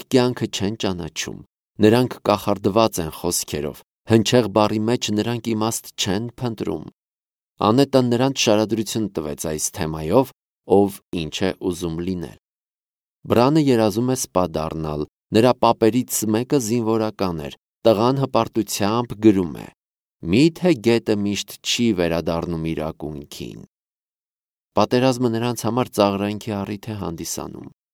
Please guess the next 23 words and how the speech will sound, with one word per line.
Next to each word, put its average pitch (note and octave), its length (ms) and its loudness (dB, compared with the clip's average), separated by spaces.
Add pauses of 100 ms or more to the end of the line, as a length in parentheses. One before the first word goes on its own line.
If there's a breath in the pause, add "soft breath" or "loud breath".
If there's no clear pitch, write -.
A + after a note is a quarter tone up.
(140)
ավագները, G#2 760 0 (380)
նրանք, A2 540 4 (180)
ովքեր A2 500 4
զորակոչվելու G2+ 880 2
են, A2+ 220 0 (100)
եթե F#2 320 0
պատերազմը F#2 720 -2
շարունակվի F2 680 -2
ևս F2+ 360 -2
մեկ F2 240 -4
կամ D#2+ 240 -4
երկու E2 400 -4
տարի, D2 320 -6 (400)
դատարկ A#2+ 440 2
խոսքեր A2+ 500 0
են E2+ 140 -2
կրկնում, G2+ 540 2 (240)
որ A#2+ 220 8
լսել G#2 380 4
են G2 180 0
ինչ-որ G#2 340 0
հին G2+ 320 -2
խեղկատակներից։ F#2+ 1120 -4